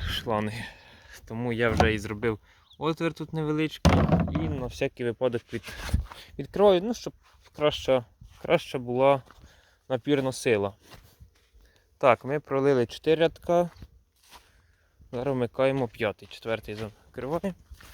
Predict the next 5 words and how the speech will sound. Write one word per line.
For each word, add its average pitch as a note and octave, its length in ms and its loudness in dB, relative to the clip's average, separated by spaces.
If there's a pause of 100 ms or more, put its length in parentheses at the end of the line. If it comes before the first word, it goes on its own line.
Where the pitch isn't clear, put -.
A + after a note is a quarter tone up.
(2750)
Ось - 460 -10
так F#3 360 -2 (680)
це - 160 -12
ми F3 180 -4
робимо. F#3 380 0